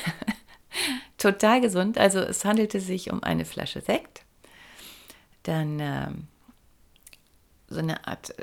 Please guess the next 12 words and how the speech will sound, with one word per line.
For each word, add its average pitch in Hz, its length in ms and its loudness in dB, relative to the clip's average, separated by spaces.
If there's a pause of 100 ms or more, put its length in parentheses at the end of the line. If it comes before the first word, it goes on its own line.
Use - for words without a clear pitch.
(100)
ähm, - 180 -10
also 165 180 0
Nüsse 180 320 4
mit 156 300 -2 (120)
Schokolade, 170 760 0
mit 170 160 -4
farbiger 185 420 -4
Schokolade 156 680 -4
umhüllt 196 480 -2 (680)
und 196 160 0
mit 190 140 -2
Tacos. - 560 -10